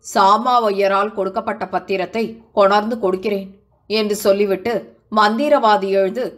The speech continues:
உத்தரவு பெற்றுக்கொண்டு வெளியில் சென்றார். நைனா முகமது தனது அதிர்ஷ்டத்தை நினைத்து நினைத்து மனக்கிளர்ச்சியும் பூரிப்பும் அடைந்தவனாய் எழுந்து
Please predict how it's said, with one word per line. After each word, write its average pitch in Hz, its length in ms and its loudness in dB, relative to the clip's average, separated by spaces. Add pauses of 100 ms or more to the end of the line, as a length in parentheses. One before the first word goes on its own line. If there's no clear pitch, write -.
(200)
உத்தரவு 262 520 0
பெற்றுக்கொண்டு 196 560 -2
வெளியில் 220 440 -2
சென்றார். 190 360 0 (540)
நைனா 196 420 2 (100)
முகமது 180 440 -6 (340)
தனது 214 380 0
அதிர்ஷ்டத்தை 214 720 -2
நினைத்து 185 420 -4
நினைத்து 180 440 -4 (380)
மனக்கிளர்ச்சியும் 208 1080 0 (300)
பூரிப்பும் 240 580 -2
அடைந்தவனாய் 196 680 2
எழுந்து 190 340 -2